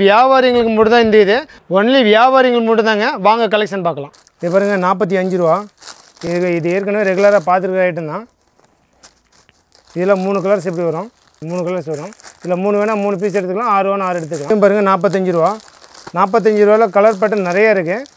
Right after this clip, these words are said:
அது, அதெல்லாம் ஒண்ணு ரெண்டு தான் உங்களுக்கு காமிச்சிட்டு இருக்கிறேன். நம்ம ஷாப்புக்கு வந்தீங்கன்னா models நிறைய எடுத்துக்கலாம் நீங்க. இது நாற்பத்தஞ்சு ரூபா தான். இதுலயே மூணு colours வரும். இது பாருங்க, நூத்தி முப்பத்தி அஞ்சு ரூபா. இது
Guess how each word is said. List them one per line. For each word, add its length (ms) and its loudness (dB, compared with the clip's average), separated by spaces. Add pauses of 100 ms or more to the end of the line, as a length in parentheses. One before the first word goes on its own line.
(480)
அது, 180 0
அதெல்லாம் 300 4
ஒண்ணு 240 2
ரெண்டு 180 2
தான் 80 6
உங்களுக்கு 240 2
காமிச்சிட்டு 300 -2
இருக்கிறேன். 260 -4 (1120)
நம்ம 220 -4
ஷாப்புக்கு 340 0
வந்தீங்கன்னா 360 -2
models 360 -2
நிறைய 200 0
எடுத்துக்கலாம் 380 -8
நீங்க. 140 -14 (1500)
இது 180 -4
நாற்பத்தஞ்சு 460 -4
ரூபா 160 -2
தான். 120 -12 (1160)
இதுலயே 280 -2
மூணு 180 -4
colours 300 -4
வரும். 180 -8 (1200)
இது 160 0
பாருங்க, 240 2
நூத்தி 300 0
முப்பத்தி 400 0
அஞ்சு 220 -2
ரூபா. 180 2 (560)
இது 80 2